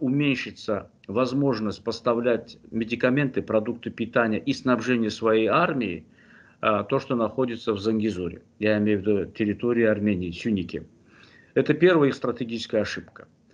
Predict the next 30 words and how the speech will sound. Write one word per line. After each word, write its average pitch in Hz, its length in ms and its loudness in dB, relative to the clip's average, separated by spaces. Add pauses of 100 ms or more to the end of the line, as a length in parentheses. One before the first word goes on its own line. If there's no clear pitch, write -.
(380)
Они 117 280 4
именно 135 240 4
поэтому 127 480 2
решили 117 340 -2
ее 113 180 2
решить, 117 340 -4
захватив 110 460 -2
эту 90 200 -6
деревню. 85 480 -6 (480)
Вторая 185 760 4
стратегическая 151 760 -4
ошибка — 139 640 -4
они 139 180 0
захватили 139 560 0
четыре 120 420 -2
деревни. 104 420 0
Почему - 340 -2
это 175 180 0
важно? 107 420 0 (360)
Все-таки 143 480 0
обсуждают, 131 520 0
что, 123 220 -6
ну, 113 260 -2
азербайджанцы 127 640 -2
с 113 100 -6
ума 135 200 -2
сошли 110 300 -6
за 104 140 0
какие-то 120 380 -4
деревни. 98 540 0